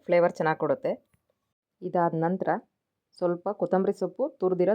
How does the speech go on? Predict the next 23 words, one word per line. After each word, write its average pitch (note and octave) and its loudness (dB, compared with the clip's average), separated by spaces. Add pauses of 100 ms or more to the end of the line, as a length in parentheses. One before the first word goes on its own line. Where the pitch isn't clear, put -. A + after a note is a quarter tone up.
ತೆಂಗಿನ E3 0
ತುರಿ D3 -4 (220)
ಇಷ್ಟನ್ನು F#3+ -2
ಹಾಕ್ಕೊಂಡು D#3 -2 (160)
ಮಿಕ್ಸ್ E3 -6
ಮಾಡ್ಕೋಬೇಕು. C#3+ -2 (800)
ಇದಾದ F#3 2
ನಂತರ F3 0 (140)
ಬೇಯಿಸಿಟ್ಕೊಂಡಿರೋ F#3 0 (120)
ಸೊಪ್ಪು F#3 -2
ಮತ್ತು F3+ -4 (100)
ಕಾಳನ್ನ D3+ 2 (400)
ಎರಡನ್ನೂ E3+ 2
ಮಿಕ್ಸ್ - -6
ಮಾಡ್ಕೊಂಡು D#3+ 0 (400)
ಚೆನ್ನಾಗಿ F3 2
ಹುರ್ಕೋಬೇಕು. D#3+ 0 (1700)
ಹುರುಳಿಕಾಳನ್ನ F#3+ 2
ಮೊಳಕೆ E3 2
ಕಟ್ಟಿರೋದ್ರಿಂದ D#3+ 0 (120)
ಸಾಂಬಾರು F3 2
ತುಂಬಾ F3+ 0 (180)
ಟೇಸ್ಟಿಯಾಗಿರುತ್ತೆ. D#3+ -2